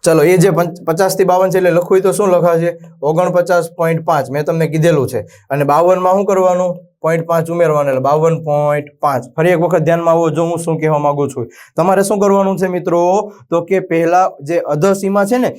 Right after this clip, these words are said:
એમાં પોઇન્ટ પાંચ બાદ કરવાના, અને ઉધ્વસીમા છે ને, આ બાજુની લાઈન, એમાં પોઇન્ટ પાંચ શું કરવાના? પ્લસ કરવાના છે. તો ઓગણપચ-, પચાસમાંથી પોઇન્ટ પાંચ બાદ કરો, ઓગણપચાસ પોઇન્ટ પાંચ,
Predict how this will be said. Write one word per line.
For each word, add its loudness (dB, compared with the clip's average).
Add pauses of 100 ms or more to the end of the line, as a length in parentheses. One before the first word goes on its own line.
(140)
એમાં 0
પોઇન્ટ -4
પાંચ -2
બાદ 0
કરવાના, 0 (300)
અને -4
ઉધ્વસીમા 0
છે -2
ને, -4
આ -2
બાજુની 0
લાઈન, 0 (200)
એમાં 0
પોઇન્ટ -2
પાંચ 0
શું 0
કરવાના? 2 (340)
પ્લસ 2
કરવાના -2
છે. -2 (280)
તો 2
ઓગણપચ-, -2
પચાસમાંથી 0
પોઇન્ટ -2
પાંચ 0
બાદ 0
કરો, 0
ઓગણપચાસ -2
પોઇન્ટ -4
પાંચ, 0